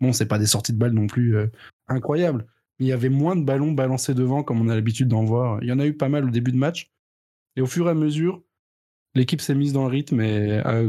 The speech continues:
compris que, je pense, qu'ils pouvaient faire, euh, jeu égal avec Lyon. Et du coup, les, les sorties étaient plus intéressantes. Je sais pas si vous l'avez, euh, si vous l'avez ressenti comme moi ou,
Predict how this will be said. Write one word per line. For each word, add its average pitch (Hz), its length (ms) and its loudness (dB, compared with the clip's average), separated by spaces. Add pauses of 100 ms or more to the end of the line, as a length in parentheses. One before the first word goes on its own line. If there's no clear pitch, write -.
(240)
compris 147 400 -2
que, 107 580 0
je 110 140 -4
pense, 135 260 -2
qu'ils 110 160 -4
pouvaient 123 240 0
faire, 127 320 -2
euh, 107 220 0
jeu 123 180 0
égal 127 220 0
avec 110 260 -2
Lyon. 156 260 0 (560)
Et 123 80 2
du 113 100 2
coup, 147 200 -2
les, 113 200 0
les 107 100 0
sorties 107 300 -2
étaient 127 100 0
plus 113 160 2
intéressantes. 110 520 0
Je - 60 -12
sais - 40 -14
pas 120 120 0
si 117 140 0
vous 110 80 2
l'avez, 107 280 2
euh, 101 440 -2
si - 140 -4
vous 107 100 0
l'avez 110 160 0
ressenti 110 380 0
comme 110 180 0
moi 117 280 2
ou, 104 240 -2